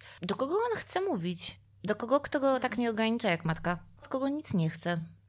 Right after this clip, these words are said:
Bo jeszcze zapomniałam dodać w temacie tych kobiet, że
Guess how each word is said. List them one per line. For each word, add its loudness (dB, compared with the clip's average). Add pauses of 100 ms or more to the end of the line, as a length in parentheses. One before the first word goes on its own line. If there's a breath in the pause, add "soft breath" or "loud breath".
Bo 6
jeszcze -2
zapomniałam 0
dodać -2 (200)
w -10
temacie -2
tych -8
kobiet, -4
że -4